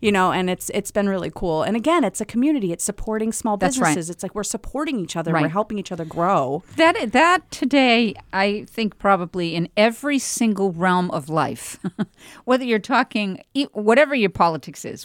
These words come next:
Speaker 2: whatever your religion is,
Speaker 1: Mm.
Speaker 2: whatever your arts are, um, community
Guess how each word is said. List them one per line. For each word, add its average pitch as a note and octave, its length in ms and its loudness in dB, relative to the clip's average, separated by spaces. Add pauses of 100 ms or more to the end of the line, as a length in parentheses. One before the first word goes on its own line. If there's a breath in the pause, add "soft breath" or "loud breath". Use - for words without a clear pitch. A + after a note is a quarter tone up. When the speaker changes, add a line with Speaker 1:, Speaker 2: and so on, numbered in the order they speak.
Speaker 2:
whatever A3+ 260 0
your A3 220 2
religion F3 460 -2
is, - 160 -14
Speaker 1:
Mm. - 60 -14
Speaker 2:
whatever A3+ 460 2
your G#3+ 440 4
arts E3 520 2
are, C3+ 300 -4 (640 soft breath)
um, D#3+ 340 4 (120)
community G3 760 2